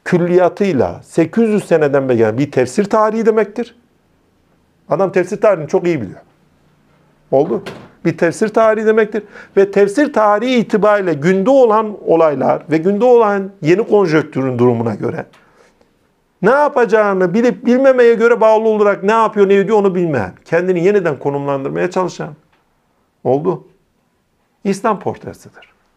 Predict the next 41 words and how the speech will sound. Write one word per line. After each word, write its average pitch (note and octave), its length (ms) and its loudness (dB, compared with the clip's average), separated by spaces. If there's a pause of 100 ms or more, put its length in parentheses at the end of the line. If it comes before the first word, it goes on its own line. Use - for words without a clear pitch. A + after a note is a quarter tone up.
(1300)
Adam D3+ 240 -2
İslam'ın D#3 440 -4
değil D#3 300 -4
demiyor A#3 300 -4
ki. G2+ 180 -8 (680)
Allah'ın D#3 200 -2
selamı D3+ 340 -4
üzerine F3+ 240 -4
olsun F3+ 260 -10
bu C#3 80 -8
bağlamda. A2+ 440 -4 (380)
Mümin D3+ 260 -2
kardeşimdir. F#3 600 -4 (380)
İtikadında D#3 540 -2
sıkıntı D3 380 -8
çıkmış - 240 -12
çıkmamış B2+ 400 -8
beni C3+ 140 -4
ilgilendirmez E3+ 640 -6
ki. - 140 -14 (600)
Adam D3+ 220 -2
elhamdülillah D#3+ 500 -4
Müslümanım G3 500 -4
diyor. G2+ 120 -10 (640)
Üstelik D#3+ 300 -2
bazı F#3+ 260 -2
tarafa D#3 320 -2
karşı C3 320 -4
da G3 80 0
sıkıntılı F3+ 440 -4
şeyler F#3+ 300 0
var B2+ 200 0
ve C#3 120 -2
doğru D#3+ 200 2
söylediği D3+ 360 0
o F#3+ 80 2
kadar D3 240 -2
da G#3 80 0
şey A#3+ 220 0
var E4+ 160 -2
yani. A#2 240 -4